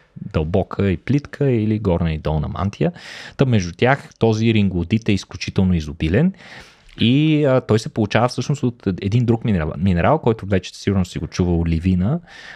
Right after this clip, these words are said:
който под въздействието на високото налягане на тези, на тая дълбочина може да се превърне в ринглодит. Сега доскоро учените не бяха виждали този минерал. Представи си, смисъл, цялата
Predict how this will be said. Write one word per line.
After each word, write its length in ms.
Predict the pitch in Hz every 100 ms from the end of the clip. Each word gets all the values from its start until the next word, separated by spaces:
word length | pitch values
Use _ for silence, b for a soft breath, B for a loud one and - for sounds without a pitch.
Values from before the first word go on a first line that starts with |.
| B
който 480 | - 117 - 123 131 -
под 220 | 110 - -
въздействието 600 | 107 107 - 98 - -
на 80 | 92
високото 460 | 85 - 87 -
налягане 520 | 80 78 76 80 80 73
на 100 | 69
тези, 300 | 82 78 76
на 120 | 78
тая 220 | - 80
дълбочина 680 | 73 73 78 135 165 170 165
може 340 | 123 110 87 110
да 200 | 117 95
се 140 | 143
превърне 460 | - 85 87 90 117
в 160 | 87 -
ринглодит. 600 | 90 90 85 76 - - - B B
Сега 220 | B 127 151
доскоро 400 | 131 - 147 127
учените 440 | 123 113 113 151
не 80 | 135
бяха 320 | 107 110 -
виждали 340 | 92 87 95
този 260 | 98 82 82
минерал. 360 | 85 73 131 - - _ _ _ _
Представи 340 | - - - 80
си, 160 | -
смисъл, 480 | - 95 101 131 127
цялата 760 | 120 - 113 120 131 - 131 127